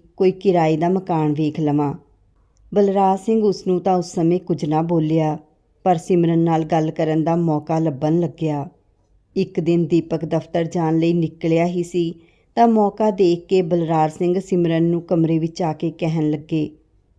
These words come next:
"ਸਿਮਰਨ, ਮੈਂ ਸੁਣਿਆ ਤੁਸੀਂ ਕਿਰਾਏ ਦਾ ਮਕਾਨ ਲੱਭ ਰਹੇ ਹੋ। ਉੱਥੇ ਤੁਹਾਨੂੰ ਕਿਰਾਇਆ ਤਾਂ ਦੇਣਾ ਹੀ ਪੈਣਾ ਹੈ। ਤੁਸੀਂ ਇੱਕ ਕੰਮ ਕਿਉਂ ਨਹੀਂ ਕਰਦੇ? ਜਿਸ ਕਮਰੇ ਵਿੱਚ ਤੁਸੀਂ ਹੁਣ ਰਹਿ ਰਹੇ ਹੋ,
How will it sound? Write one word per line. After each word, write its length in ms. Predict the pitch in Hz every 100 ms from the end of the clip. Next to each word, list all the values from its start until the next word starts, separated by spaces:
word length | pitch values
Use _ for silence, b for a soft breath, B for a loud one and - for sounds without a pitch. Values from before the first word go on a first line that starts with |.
| _
"ਸਿਮਰਨ, 500 | - 175 165 165 180 185 _ _ _ _ -
ਮੈਂ 200 | 226 226
ਸੁਣਿਆ 480 | 226 220 214 220 226
ਤੁਸੀਂ 380 | 220 220 220 226
ਕਿਰਾਏ 420 | 214 175 156 156
ਦਾ 100 | 175
ਮਕਾਨ 480 | 185 - 160 151 151
ਲੱਭ 180 | 147 143
ਰਹੇ 300 | 185 185 175
ਹੋ। 120 | 170 175 _ _ _ _ _ _
ਉੱਥੇ 320 | 190 185 208 185
ਤੁਹਾਨੂੰ 380 | 196 208 185
ਕਿਰਾਇਆ 440 | 190 202 175 156 156
ਤਾਂ 160 | 180
ਦੇਣਾ 300 | 175 175 156
ਹੀ 100 | 156
ਪੈਣਾ 340 | 156 170 147 147
ਹੈ। 120 | 151 - _ _ _ _ _
ਤੁਸੀਂ 260 | 226 214 240
ਇੱਕ 160 | 240
ਕੰਮ 320 | 247 226 170 170
ਕਿਉਂ 240 | 190 175
ਨਹੀਂ 120 | 180
ਕਰਦੇ? 500 | 185 185 165 175 175 - - _ _ -
ਜਿਸ 240 | 156 175 -
ਕਮਰੇ 360 | 180 165 170
ਵਿੱਚ 180 | 165 160
ਤੁਸੀਂ 320 | 170 175 196 175
ਹੁਣ 240 | 170 160 160
ਰਹਿ 220 | 165 170
ਰਹੇ 280 | 196 170 165
ਹੋ, 180 | 165